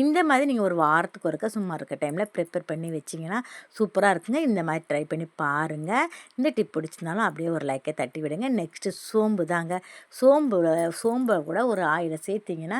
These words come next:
சூப்பரா கொசுலாம் ஓடிருங்க. அது என்னன்னு சொல்றேங்க. சோம்பு ஒரு ரெண்டு ஸ்பூன் அளவு நம்ம எடுத்துக்கலாம். அதை ஒரு கடாயில போட்டு நல்லா வறுத்துக்கலாம். நல்லா வாசம் வரும் வரை நல்லா வறுத்துக்குங்க சோம்பை. உங்களுக்காக நான் கொஞ்சமா தான் செஞ்சு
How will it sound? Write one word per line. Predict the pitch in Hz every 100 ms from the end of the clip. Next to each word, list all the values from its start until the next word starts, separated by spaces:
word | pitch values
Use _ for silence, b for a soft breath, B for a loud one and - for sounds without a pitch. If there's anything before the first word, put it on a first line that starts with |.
| 294 B B -
சூப்பரா | 294 - 175 175
கொசுலாம் | 180 170 175 165 180
ஓடிருங்க. | 156 151 156 233 -
அது | 156 160 156
என்னன்னு | 156 160 175 147
சொல்றேங்க. | 135 156 156 233 240 B B -
சோம்பு | 285 320 311 262
ஒரு | 190 180
ரெண்டு | 160 156
ஸ்பூன் | - 208 202
அளவு | 160 175 185
நம்ம | 160 147
எடுத்துக்கலாம். | 147 - 151 147 220 - 208
அதை | 151 175
ஒரு | 160 160 151
கடாயில | 147 151 151 165
போட்டு | 156 147 240 226
நல்லா | 143 143 156 180 226
வறுத்துக்கலாம். | 165 147 - 156 135 147 220 311 _ b b b b b _ - _ B B B B B 202
நல்லா | 226 208
வாசம் | 185 202 226 269 226
வரும் | 175 180
வரை | 170 226 214
நல்லா | 160 196 208
வறுத்துக்குங்க | 165 - 170 - 156 160 185
சோம்பை. | 170 156 147 165 254 311 285 b b b b b _ _ _ _ _ _ _ _ _ _ _ -
உங்களுக்காக | 196 185 175 233 240
நான் | 214
கொஞ்சமா | 180 180 180 175
தான் | 208 208
செஞ்சு | 175 175